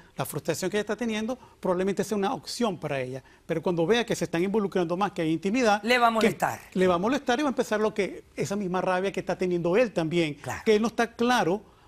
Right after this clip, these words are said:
Speaker 1: y consciente de que él le da rabia probablemente que le estén usando a su mujer como un objeto sexual. Y él quiere participar del mismo, poco hablar como el canibalismo, ¿ok? De ese tipo de, de pornografía.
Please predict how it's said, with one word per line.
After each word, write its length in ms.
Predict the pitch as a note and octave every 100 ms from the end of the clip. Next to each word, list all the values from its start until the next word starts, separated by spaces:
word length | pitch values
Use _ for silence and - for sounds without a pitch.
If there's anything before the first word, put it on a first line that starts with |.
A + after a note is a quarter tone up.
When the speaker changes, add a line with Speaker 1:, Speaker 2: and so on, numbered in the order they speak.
| -
Speaker 1:
y 80 | F#3+
consciente 680 | - F#3 F3+ C4 B3 - F3+
de 100 | E3+
que 120 | F3+
él 60 |
le 100 | F#3+
da 120 | G3+ A3
rabia 420 | E3+ E3+ D4 G3
probablemente 520 | F3 F3 F#3+ F#3+ F3+
que 100 | F#3+
le 80 | F3
estén 160 | F#3+
usando 260 | G3 G3+ F#3
a 20 |
su 160 | F#3 E4+
mujer 400 | G#3 - F#3+ F#3 - -
como 220 | - F#3+ F3
un 100 | F3+
objeto 400 | F3 C4+ C#4+ D#3+
sexual. 440 | E3 - D3+ C3 - -
Y 100 | -
él 120 | G#3 G3+
quiere 240 | G#3+ G3+
participar 600 | G3+ G3 - E3 B2 A#3+
del 160 | F3+ E3+
mismo, 400 | F#3 E3+ G#3+ G3 - _ _ -
poco 240 | C4 G3+
hablar 260 | E3+ E3 E3
como 140 | F#3+
el 60 | E3+
canibalismo, 680 | E3+ D3+ D3+ G3 B2+ D3 E3 - - -
¿ok? 200 | - D3
De 200 | G#3+ F3+
ese 160 | D#3+ F3+
tipo 320 | - F3 F#3+
de, 100 | F3 F#3+
de 140 | D#3+
pornografía. 600 | E3+ C#3 C3 - C#4 E3+